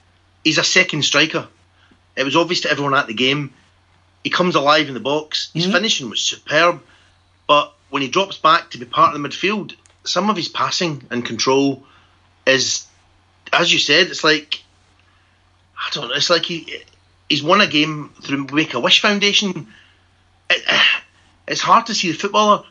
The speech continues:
Speaker 1: but then in the box, backing up Morelos, it's,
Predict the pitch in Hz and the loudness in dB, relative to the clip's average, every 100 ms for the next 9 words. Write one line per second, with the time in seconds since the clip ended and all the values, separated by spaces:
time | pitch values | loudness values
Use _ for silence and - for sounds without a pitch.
0 | - 156 170 165 165 - 175 202 135 175 | -6 0 0 0 -10 -2 0 2 0 -2
1 | - - - - 123 151 - 156 120 127 | -2 -6 -6 -4 0 0 0 -4 0 2
2 | 165 185 160 - _ _ _ _ _ - | 2 2 -2 -10 _ _ _ _ _ -14
3 | - 156 - | -4 -4 -4